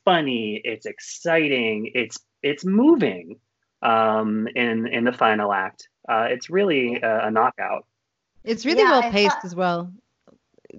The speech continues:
Speaker 2: 'cause you have
Speaker 1: Yeah.
Speaker 2: this, like, these different, um, levels that it goes through. From she hires a bodyguard, and, and, I mean, she is just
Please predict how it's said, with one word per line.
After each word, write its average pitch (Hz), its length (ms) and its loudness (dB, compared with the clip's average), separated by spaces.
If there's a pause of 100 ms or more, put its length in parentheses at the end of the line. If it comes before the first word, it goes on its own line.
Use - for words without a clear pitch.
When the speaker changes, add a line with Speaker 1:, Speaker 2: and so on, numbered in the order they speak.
(100)
Speaker 2:
'cause 220 100 -8
you 254 120 4
have 294 220 6
Speaker 1:
Yeah. 254 80 2
Speaker 2:
this, 226 140 -2
like, 202 240 2 (100)
these 202 420 -4
different, 220 480 -2 (160)
um, 180 640 0
levels 220 440 4
that 190 100 2
it 180 100 -2
goes 175 260 -2
through. 170 220 -6
From 180 580 -2 (400)
she 190 160 0
hires 175 260 2
a 196 80 0
bodyguard, 233 880 4
and, 180 400 0
and, 180 360 0
I - 40 -2
mean, 214 140 4
she 320 220 4
is 240 100 2
just - 280 -2